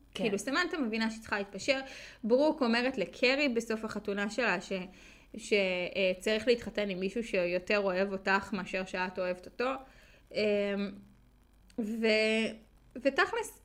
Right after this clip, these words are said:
Speaker 2: <laughs> זה מה שסמנטה עושה, היא מנסה להתפשר, אה, וזה לא עובד לה.
Speaker 1: נכון.
Speaker 2: אה, ו-, ותכלס ברוק היפהפייה הזאת, כאילו, וואלה, אני קצת מרחמת עליה.
Speaker 1: למה? שהיא,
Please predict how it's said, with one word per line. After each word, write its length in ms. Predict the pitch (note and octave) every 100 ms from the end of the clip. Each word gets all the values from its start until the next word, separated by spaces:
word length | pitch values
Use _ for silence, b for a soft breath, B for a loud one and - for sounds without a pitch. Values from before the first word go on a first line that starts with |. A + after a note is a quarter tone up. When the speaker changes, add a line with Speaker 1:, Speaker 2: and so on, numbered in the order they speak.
| C4+
Speaker 2:
<laughs> 320 | - C#4+ D4 C#4+
זה 140 | D#4
מה 60 | F4+
שסמנטה 500 | - D4+ C#4 C#4+ C#4
עושה, 240 | C4+ B3+
היא 120 | F3+
מנסה 360 | F#3 F#3+ - G#3+
להתפשר, 600 | A3 A3+ G3+ - G3+ C4 - B B B B B - -
אה, 120 | A3 G#3+
וזה 200 | A#3+ C#4
לא 120 | D#4 F4
עובד 220 | G#4 F#4+
לה. 100 | D#4+ D4+ - _ _ _
Speaker 1:
נכון. 400 | G#3+ G3+ A#3+ C4 B3+ - - _ - - - - - -
Speaker 2:
אה, 460 | A#3+ A3 G#3+ G3+ F#3 - -
ו-, 300 | G3+ G#3 A#3+ A3+ A3 A3 A3 G#3 - - B B B B -
ותכלס 460 | A3+ C#4+ - B4 C#4
ברוק 380 | B3 A#3 A3+ A3+
היפהפייה 600 | A3 A3+ A#3+ C#4+ C#4 G3+
הזאת, 300 | G#3 G#3 G#3
כאילו, 340 | - A3+ G#3+ G#3
וואלה, 260 | C#4+ G4+ A#4 G4+ - - - - -
אני 220 | B3+ A3+
קצת 200 | A3 - -
מרחמת 500 | G#4+ G#4+ - A#4+ C5+ B4+
עליה. 240 | - G3 G3+ - - - B B B B A#3+
Speaker 1:
למה? 280 | A3 F#3+
שהיא, 260 | E3+ F#3 D#3+